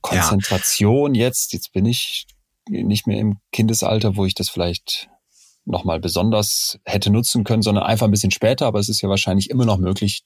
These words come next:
Speaker 1: Das
Speaker 2: da
Speaker 1: ist der
Speaker 2: besser zu
Speaker 1: Punkt.
Speaker 2: werden.
Speaker 1: Genau, das ist der entscheidende Punkt. Wir wissen heute, dass wir viele Aspekte der Intelligenz tatsächlich kaum entwickeln können, zumindest nur in engem Rahmen.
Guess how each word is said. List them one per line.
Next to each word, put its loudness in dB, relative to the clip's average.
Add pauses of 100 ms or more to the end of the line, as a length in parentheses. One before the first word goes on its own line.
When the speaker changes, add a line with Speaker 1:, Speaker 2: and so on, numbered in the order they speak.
(120)
Speaker 1:
Das 2
Speaker 2:
da 0
Speaker 1:
ist 0
der 2
Speaker 2:
besser -2
zu 0
Speaker 1:
Punkt. 0
Speaker 2:
werden. -4
Speaker 1:
Genau, 0 (100)
das -2
ist -8
der -8
entscheidende -2
Punkt. -10 (520)
Wir 2
wissen 0
heute, 0
dass -6
wir -2
viele -2
Aspekte -6
der -4
Intelligenz -2
tatsächlich -8
kaum 2
entwickeln -6
können, -8
zumindest -2
nur -4
in -6
engem 0
Rahmen. -6